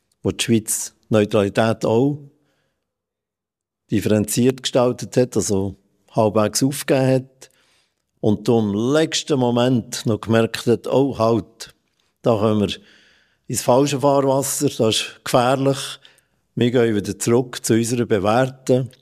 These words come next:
immerwährenden bewaffneten Neutralität,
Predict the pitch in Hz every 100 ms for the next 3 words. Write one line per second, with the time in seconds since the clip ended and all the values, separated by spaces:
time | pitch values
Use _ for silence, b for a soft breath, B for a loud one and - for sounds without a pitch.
0 | _ _ _ _ _ _ _ _ _ _
1 | _ _ - 120 127 110 110 113 110 101
2 | 101 104 104 - 92 113 107 107 107 104
3 | 101 123 127 120 - -